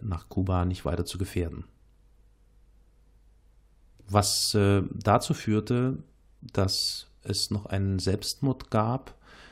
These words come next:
von einem jungen Balten, der auch mit an Bord war. Der hat sich dann über die Reling, äh, geworfen. Man versuchte ihn noch zu retten, hat ihn aber leider, obwohl man mit Scheinwerfern alles abgesucht hatte und so weiter, nie wieder gefunden.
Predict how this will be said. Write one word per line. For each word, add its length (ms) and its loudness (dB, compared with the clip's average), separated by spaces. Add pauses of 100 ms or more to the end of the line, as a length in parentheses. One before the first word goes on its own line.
(140)
von 240 -4
einem 300 0
jungen 320 2
Balten, 460 0
der 180 -4
auch 120 -8
mit 140 -4
an 120 -2
Bord 260 -6
war. 200 -2
Der 180 -6
hat 120 -6
sich 200 -6
dann 200 0
über 200 -6
die 80 -2
Reling, 500 0 (800)
äh, 260 2
geworfen. 680 2 (640)
Man 160 -2
versuchte 400 -2
ihn 100 0
noch 140 -2
zu 160 -8
retten, 380 -2
hat 140 -6
ihn 80 -2
aber 220 -6
leider, 640 0
obwohl 340 -2
man 200 0
mit 120 -4
Scheinwerfern 480 0
alles 260 -4
abgesucht 560 -6
hatte 220 -6
und 140 -10
so 120 -4
weiter, 240 -6
nie 220 -4
wieder 160 2
gefunden. 560 -2